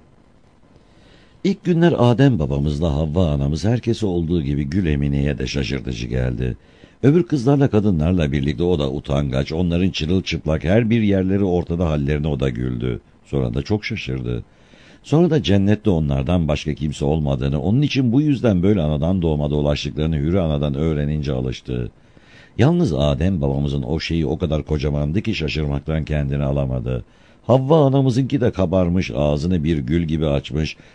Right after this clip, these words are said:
Adem babamızı ya da başka bir erkeği, başka bir erkek yoktu ki bekliyor. Bekledikçe de gerinerek kemikleri çatır diyordu. Bir süre sonra Gül Emine anamızın aşktan kıvranan iniltilerini duydu.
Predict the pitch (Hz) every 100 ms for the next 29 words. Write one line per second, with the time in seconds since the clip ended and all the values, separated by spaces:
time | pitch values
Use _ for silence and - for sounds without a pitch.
0 | _ 101 104 82 98 90 78 76 76 64
1 | 69 80 80 55 71 - 98 92 76 76
2 | 69 69 64 71 - 104 98 104 98 110
3 | 104 107 - 147 123 92 101 120 107 69
4 | - - - 101 - 135 139 139 131 87
5 | 95 92 87 98 90 - 82 80 76 80
6 | 90 78 76 71 60 65 65 62 58 -
7 | _ _ _ _ - - 98 165 143 143
8 | 147 123 110 82 76 101 73 67 73 69
9 | 67 65 69 82 71 71 - - 92 -
10 | 82 73 71 85 71 69 69 69 69 71
11 | 65 80 67 62 57 58